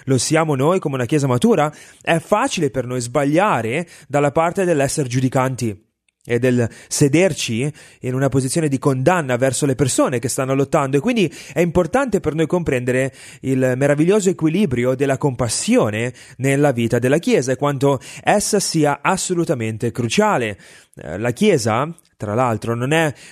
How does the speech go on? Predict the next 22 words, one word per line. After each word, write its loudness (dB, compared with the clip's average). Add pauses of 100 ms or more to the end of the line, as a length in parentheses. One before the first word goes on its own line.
una 2
galleria 2
per 0
l'esposizione 0
di -6
cristiani -2
eminenti, 0 (400)
eh, -8
è -4
piuttosto 2
un 0
ospedale 0 (600)
per 2
la 2
guarigione 2
di 0
coloro 2
che 2
sono -2 (220)
imperfetti. -2 (140)
E -14
questo -2